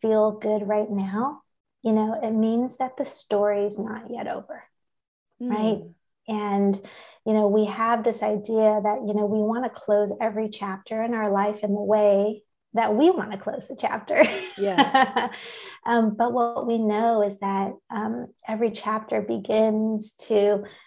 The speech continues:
Speaker 1: open up, you know, the possibilities of that next rebirth in our life. And so if it doesn't feel okay right now, it's because the story is not over yet.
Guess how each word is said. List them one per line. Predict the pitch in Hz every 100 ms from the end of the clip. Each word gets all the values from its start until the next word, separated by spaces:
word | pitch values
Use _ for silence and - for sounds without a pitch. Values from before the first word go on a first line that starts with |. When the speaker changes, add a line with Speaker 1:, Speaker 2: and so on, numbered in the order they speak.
| _
Speaker 1:
open | 202 208 202 202
up, | 214 - -
you | 214
know, | 202
the | 202
possibilities | 202 214 208 214 202 214 208 208 214 214
of | 214
that | 233 220
next | 214 214 - -
rebirth | 220 214 269 226 208 - - 220
in | 214
our | 202 196
life. | 233 247 214 - - _
And | 214 208
so | - 214 214 214 - - - _ 233
if | 220
it | 220
doesn't | 220 233 247 214
feel | - 214 208 220 226
okay | 214 214 - 208 214
right | 214 208 208
now, | 196 190 233 285 302
it's | 247
because | - 214 226 233
the | 277
story | - - 220 214
is | 208 208
not | 196
over | 202 202 196 -
yet. | 240 240